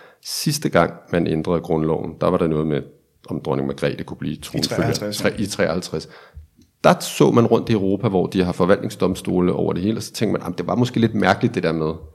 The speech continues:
Speaker 1: at myndighederne skulle være immune for domstolsprøvelse."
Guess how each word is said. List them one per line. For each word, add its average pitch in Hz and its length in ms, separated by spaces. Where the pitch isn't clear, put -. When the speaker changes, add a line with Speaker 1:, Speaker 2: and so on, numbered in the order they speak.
Speaker 1:
at 95 220
myndighederne 90 500
skulle - 240
være 76 240
immune 104 440
for 90 100
domstolsprøvelse." 78 840